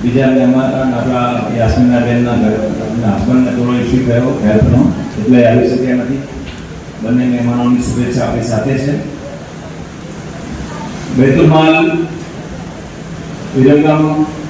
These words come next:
વિશે થોડું ઉપસ્થિત મહેમાનોને વાત કરવી છે. ઓગણીસો છપ્પનની સાલમાં નોંધાયેલી આ સંસ્થા હતી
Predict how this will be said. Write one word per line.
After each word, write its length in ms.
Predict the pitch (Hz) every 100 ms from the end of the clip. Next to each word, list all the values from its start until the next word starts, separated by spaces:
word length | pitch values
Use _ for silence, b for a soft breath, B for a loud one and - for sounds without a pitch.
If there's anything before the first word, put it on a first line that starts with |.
| 127
વિશે 600 | 131 175 156 156 156 156 - - - - -
થોડું 320 | 135 147 147 143 - - -
ઉપસ્થિત 360 | 131 139 143
મહેમાનોને 680 | 131 123 135 139 143 135 - - 113
વાત 240 | 117 117
કરવી 280 | 127 143 143
છે. 120 | - 214 - - - - - - - - - - - - - - 135
ઓગણીસો 400 | 147 147 - 135
છપ્પનની 340 | 139 143 151
સાલમાં 680 | 143 135 143 143 143 139 139
નોંધાયેલી 440 | 120 117 131 131 139
આ 120 | -
સંસ્થા 360 | 131 - 143
હતી 220 | - 135